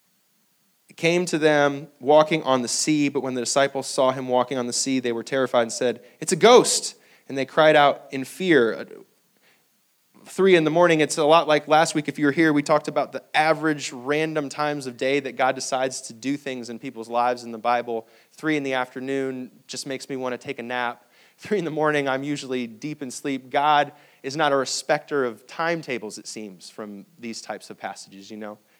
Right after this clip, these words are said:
Like, he wrestles with Jacob all throughout the night. You ever read that in the Bible? God, a man named Jacob in the Old Testament wrestles with God.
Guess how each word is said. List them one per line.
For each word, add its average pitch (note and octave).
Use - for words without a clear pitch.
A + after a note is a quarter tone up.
Like, B2+
he D#3
wrestles C3
with C3
Jacob A#2
all A#2
throughout A2+
the A2
night. G2+
You B2
ever A#2
read B2
that B2
in A#2
the A2+
Bible? A#2
God, A2+
a A2+
man B2
named A#2
Jacob A#2+
in A2+
the A2+
Old A2
Testament A2
wrestles B2+
with A#2
God. A2